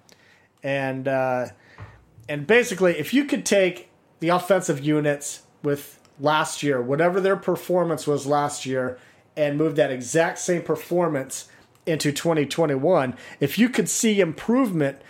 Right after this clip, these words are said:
from just one position group on the Huskers offense from twenty twenty-one,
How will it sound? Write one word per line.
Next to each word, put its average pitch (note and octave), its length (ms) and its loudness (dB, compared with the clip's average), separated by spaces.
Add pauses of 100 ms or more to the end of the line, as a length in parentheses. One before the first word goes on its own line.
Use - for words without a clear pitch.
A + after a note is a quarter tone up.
(140)
from D#3 280 0
just D#3 320 0
one D#3 540 0
position E3 640 0
group C3 340 0 (140)
on D3 120 2
the C#3 60 2
Huskers C#3 380 0
offense C3 480 0
from B2+ 160 -4
twenty C3 260 -2
twenty-one, B2+ 540 -2